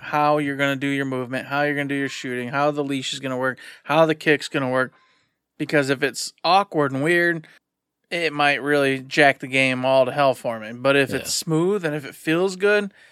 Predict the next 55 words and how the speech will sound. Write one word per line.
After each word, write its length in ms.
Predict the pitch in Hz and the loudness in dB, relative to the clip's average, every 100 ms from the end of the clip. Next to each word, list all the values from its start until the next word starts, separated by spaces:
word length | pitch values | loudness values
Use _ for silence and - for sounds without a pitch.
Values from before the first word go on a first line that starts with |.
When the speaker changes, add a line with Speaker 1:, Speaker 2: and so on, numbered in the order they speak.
| _ _ _ _ - | _ _ _ _ -2
Speaker 1:
I 100 | 156 | 0
can't 240 | 175 170 | 0 -2
wait. 260 | 196 185 - | -2 -4 -8
I'm 100 | - | -12
gonna 120 | 185 170 | -8 -2
go 120 | 156 | -2
through 200 | 156 170 | 2 2
it 40 | |
all 280 | 170 170 175 | 6 6 6
over 160 | 175 170 | 4 2
again. 380 | 165 147 120 123 _ - | -2 -2 -4 -10 _ -4
Don't 200 | 151 175 | -2 -2
matter. 340 | 151 123 110 117 | -2 -4 -6 -8
I, 300 | 131 127 135 | -4 -2 -2
I'm, 100 | 135 - | -4 -10
I'm 100 | 143 | -12
super 300 | - 208 185 | -8 -6 -6
stoked. 500 | 160 - 143 143 - - | -6 0 0 0 -6 -6
Looking 220 | 175 170 | -6 -6
forward 260 | 151 156 147 | 0 2 4
to 80 | 156 | 4
it. 120 | 147 | 2
They 240 | - 139 | 2 -2
didn't 160 | 185 180 | -2 -2
give 100 | 170 | -4
a 40 | |
release 340 | 160 156 151 139 | -2 2 2 2
date 220 | 151 120 | 0 2
yet, 160 | 131 135 | 2 2
as 100 | 123 | 0
far 200 | 143 135 | -2 0
as 80 | 131 | 2
I 120 | 131 | 0
was, 360 | 123 113 - - | 0 -6 -10 -10
I 140 | 120 | -10
saw 360 | - 131 127 127 | -4 0 2 2
it. 60 | |
I 60 | 120 | 0
was 160 | 117 | -4
looking 200 | 139 127 | -10 -6
all 200 | 127 127 | -2 0
Speaker 2:
Nothing 60 | 127 | 2
I 40 | |
Speaker 1:
over, 140 | 123 123 | 2 0
but 80 | 107 | -4
Speaker 2:
saw. 240 | 85 87 _ _ _ _ | -8 -16 _ _ _ _
Speaker 1:
yeah. 200 | 113 104 | -6 -6
So, 340 | 110 143 139 - _ _ - | -4 0 0 -2 _ _ -20
eh, 240 | - 180 139 107 | -16 -14 -14 -8
an 200 | 202 185 | -6 0
undetermined 600 | 180 185 160 180 170 151 | 0 0 2 2 4 -2
time 320 | - 170 170 | 2 4 4
in 80 | 165 | 0
the 80 | 139 | -2
future, 480 | - 175 - 165 | -4 -6 0 0